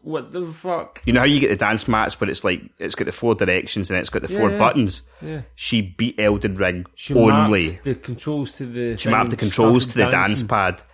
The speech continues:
Speaker 2: and then she beat every fucking boss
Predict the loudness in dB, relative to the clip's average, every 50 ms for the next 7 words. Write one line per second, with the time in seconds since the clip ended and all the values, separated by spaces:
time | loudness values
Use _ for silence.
0 | _ -4 -2 -2 -2 -2 -2 -2 -4 -4 -4 -6 -8 -2 0 0 0 0 -2 _
1 | -2 0 0 0 2 2 0 0 2 0 0 0 0 -4 -4 -2 0 0 2 2
2 | 0 0 -2 -4 -8 -8